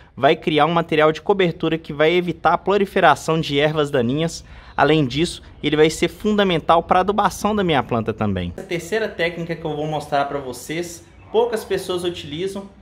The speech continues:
e outras pessoas utilizam da forma errada. Então eu vou mostrar pra vocês qual que é a forma correta de você poder utilizar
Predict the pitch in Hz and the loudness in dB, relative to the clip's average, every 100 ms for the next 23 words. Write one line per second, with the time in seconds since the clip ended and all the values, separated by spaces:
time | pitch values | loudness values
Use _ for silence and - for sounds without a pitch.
0 | - _ - 175 180 214 196 - 175 170 | -20 _ -6 0 2 2 -2 -6 -6 -4
1 | 190 196 196 175 190 190 185 - 190 208 | -6 -6 -8 -8 -8 0 0 0 -2 -2
2 | 202 151 113 110 113 165 185 196 196 180 | -2 -2 -2 -4 -6 -4 -4 -4 -6 -2
3 | 175 170 170 160 175 - 220 226 202 190 | -2 -2 -8 -8 -10 -6 -6 -4 -4 -4
4 | 180 185 180 151 131 165 175 170 170 165 | -2 -2 -2 -4 -2 -4 -6 -10 -8 -6
5 | 190 196 185 147 175 175 160 131 156 - | -6 -4 -6 -4 -6 -6 -8 0 0 0